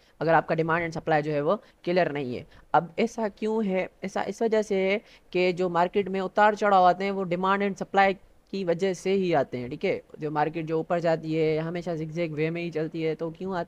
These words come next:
क्यों चलती, ऐसे क्यों चलती है? Because of demand and supply।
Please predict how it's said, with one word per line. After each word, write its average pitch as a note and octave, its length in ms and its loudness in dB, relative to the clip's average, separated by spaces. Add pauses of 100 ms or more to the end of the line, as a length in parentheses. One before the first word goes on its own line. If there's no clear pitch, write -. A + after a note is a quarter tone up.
(140)
क्यों F3 160 -10
चलती, E3 280 -6
ऐसे E3+ 260 -6 (120)
क्यों F#3 120 -8
चलती D3+ 260 -2
है? D#3+ 120 -2 (580)
Because E3+ 360 2
of E3 100 -10
demand E3+ 300 -2
and D3 120 -8
supply। B2 240 -4